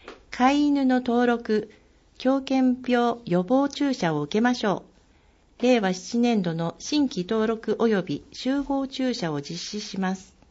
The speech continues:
狂犬病予防法により、生後九十一日以上の犬には、飼い犬の登録と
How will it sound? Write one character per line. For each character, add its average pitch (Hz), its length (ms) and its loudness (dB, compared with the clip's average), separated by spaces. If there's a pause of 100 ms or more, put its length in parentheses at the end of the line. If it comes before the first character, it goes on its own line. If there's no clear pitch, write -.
(760)
狂 277 280 -2
犬 262 360 2
病 233 380 -2
予 190 160 0
防 254 240 4
法 254 180 2
に 233 140 0
よ 214 100 0
り、 202 220 -6 (360)
生 240 300 0
後 226 180 0
九 277 300 0
十 208 240 0
一 190 240 -4
日 247 380 0
以 - 20 0
上 208 260 -2
の 170 140 0
犬 185 200 0
に 202 120 0
は、 151 160 -6 (1040)
飼 220 200 0
い 254 240 6
犬 240 140 4
の 226 100 0
登 220 280 0
録 214 240 -2
と - 260 -4